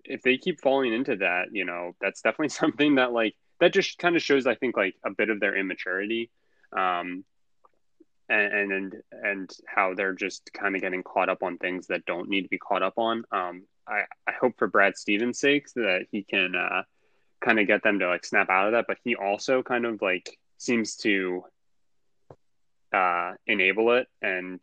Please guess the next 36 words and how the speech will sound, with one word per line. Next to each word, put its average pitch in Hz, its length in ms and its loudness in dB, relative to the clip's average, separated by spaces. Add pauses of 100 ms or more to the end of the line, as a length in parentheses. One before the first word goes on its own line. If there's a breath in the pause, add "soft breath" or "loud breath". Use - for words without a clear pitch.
(160)
and 95 240 -12 (140)
push 104 180 -2
for 110 300 2
it 120 200 0
as 95 180 -2
well. 101 420 0
So 92 640 0 (2250 loud breath)
Jimmy 151 240 8
Butler 120 500 6 (220)
<laughs> - 360 -2
is 113 180 0
a 107 60 -2
smart 104 340 -2
man, 90 300 -2 (220)
um, 95 440 -4
and 92 300 -8
so 95 380 0 (220)
he'll 147 160 4
pick 170 180 2
up 165 140 4
on 147 120 4
that 120 180 0
too. 95 300 0 (160)
Um, 92 340 -4 (420)
it's 104 160 -8
something 127 240 2
that 123 180 0
the, 113 280 4
the 107 80 0
Sixers 113 380 -2
weren't 98 220 -2
able 101 180 0
to 95 60 -4
take 101 160 -4
advantage 98 340 0
of, 85 180 -4